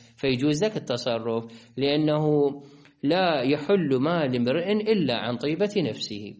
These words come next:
فإذا كان هو طيب نفسه وراضي بعد أمواله حلت إلي، فماكو بعد مانع. نعم، إذا أحرز، يعني حصل وثبت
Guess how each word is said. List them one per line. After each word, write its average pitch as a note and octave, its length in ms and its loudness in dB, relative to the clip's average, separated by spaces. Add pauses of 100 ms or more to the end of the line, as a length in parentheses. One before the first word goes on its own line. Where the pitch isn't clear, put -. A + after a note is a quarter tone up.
فإذا C3+ 440 0
كان C3 300 -2
هو C3 200 0
طيب C3+ 380 0
نفسه F3+ 440 0
وراضي D#3+ 480 0 (300)
بعد B2 240 -2
أمواله C#3+ 360 0
حلت F3 440 -4
إلي، A#2 520 -8 (100)
فماكو C#3 420 -2
بعد C#3+ 300 -4
مانع. G2+ 360 -12 (420)
نعم، B2 420 -2
إذا D3 400 2
أحرز، B2+ 380 -4
يعني D#3 380 -2
حصل D3 380 -2
وثبت B2+ 580 -2